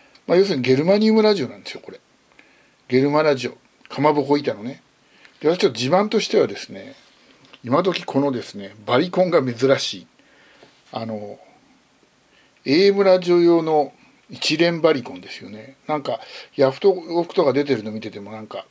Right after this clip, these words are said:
うん、エフエムチューナーからぶっ外した二連バリコンがよく出てますが、えー、エーエムラジオ用の一連バリコンってなかなかないんじゃないかなと思うんですけど。だから、このコンパクトなかまぼこ板にね、ゲルマラジオがうまく、エアバリなのに、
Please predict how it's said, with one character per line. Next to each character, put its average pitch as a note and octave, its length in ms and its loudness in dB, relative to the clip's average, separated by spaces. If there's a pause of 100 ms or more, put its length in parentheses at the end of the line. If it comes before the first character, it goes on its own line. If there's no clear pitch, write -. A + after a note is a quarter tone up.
(100)
う B2+ 40 -14
ん、 A#2 180 -10
エ A#2+ 100 -10
フ E3 140 -2
エ E3+ 60 2
ム F3+ 120 -2
チ F3 140 -4
ュ E3 40 0
ー - 20 0
ナ B2+ 120 2
ー - 40 -2
か A2 80 -2
ら G#2 100 -4
ぶ A2 100 -10
っ - 80 -16
外 A#2+ 160 0
し - 100 -10
た G2+ 100 -10
二 A2+ 120 -10
連 C#3+ 220 2
バ D3+ 100 4
リ C3 80 -2
コ A#2+ 120 -10
ン G2 40 -12
が G#2+ 60 -6
よ A#2+ 80 -4
く A#2+ 80 -10
出 G#2+ 80 -10
て G#2+ 80 -16
ま G#2+ 120 -18
す - 120 -20
が、 - 120 -20 (840)
え G2 340 -10
ー、 B2+ 80 -4
エ C#3+ 40 2
ー D#3 60 2
エ E3+ 40 0
ム E3+ 100 -2
ラ D#3 160 4
ジ D3 120 -2
オ D3+ 40 2
用 C#3+ 60 2
の C#3 80 0
一 B2 180 -4
連 C3 140 2
バ C#3 100 6
リ C3+ 80 0
コ A2+ 100 -14
ン G2 40 -16
っ - 20 -20
て - 160 -20
な G#2+ 60 -10
か A#2+ 100 -4
な B2+ 80 0
か B2+ 120 0
な B2+ 120 2
い A#2+ 60 -2
ん - 20 -4
じ G2+ 80 -12
ゃ G2 40 -16
な G#2 80 -18
い G2+ 40 -16
か G2+ 120 -12
な G2 80 -20
と - 100 -18
思 F#2 100 -20
う F2+ 60 -20
ん - 20 -20
で - 60 -20
す - 80 -20
け - 60 -20
ど。 - 60 -20 (400)
だ D3+ 160 4
か B2 60 2
ら、 A2+ 80 -2
こ - 300 -10
の E3 80 0
コ F#3 160 2
ン D3+ 80 -4
パ B2 100 0
ク - 80 -16
ト A#2 100 -10
な A2 80 -10
か B2 120 -4
ま C3+ 100 4
ぼ B2 140 0
こ B2 100 -2
板 A#2+ 140 -6
に G#2+ 120 -16
ね、 B2+ 140 -14 (100)
ゲ B2+ 120 -2
ル A#2+ 80 -2
マ A#2+ 100 0
ラ A#2 120 -2
ジ A2 120 -10
オ G#2 60 -12
が G#2 80 -10
う A#2 60 -12
ま B2 160 -4
く、 - 100 -18 (800)
エ C3 120 2
ア C#3 60 6
バ D3 140 6
リ C#3+ 80 0
な C3+ 100 4
の A#2 80 -2
に、 G2 200 -16